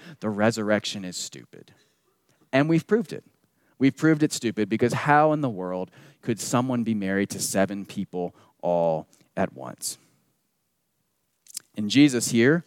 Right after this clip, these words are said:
uh, just like he did last week,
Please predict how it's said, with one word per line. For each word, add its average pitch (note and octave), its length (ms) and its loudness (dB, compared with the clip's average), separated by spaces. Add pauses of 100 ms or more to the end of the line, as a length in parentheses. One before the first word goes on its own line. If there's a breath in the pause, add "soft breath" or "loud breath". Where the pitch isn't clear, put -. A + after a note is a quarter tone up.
(420 soft breath)
uh, G#2 300 4
just C3 320 2
like B2 180 4
he A#2+ 160 2
did A#2 280 4
last B2 420 2
week, A#2 360 0